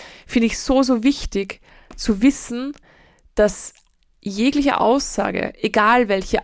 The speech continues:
auch wenn jemand zu uns sagt, „Du bist so schön“, es hat nichts mit dir zu tun. Wenn mich jemand schön findet, dann, weil das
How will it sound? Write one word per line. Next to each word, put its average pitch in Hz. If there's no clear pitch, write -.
auch 233
wenn 185
jemand 226
zu -
uns 233
sagt, 214
„Du 185
bist -
so 254
schön“, 208
es -
hat 240
nichts 226
mit 320
dir 381
zu -
tun. 190
Wenn 214
mich 320
jemand 269
schön 294
findet, 196
dann, 220
weil 220
das 214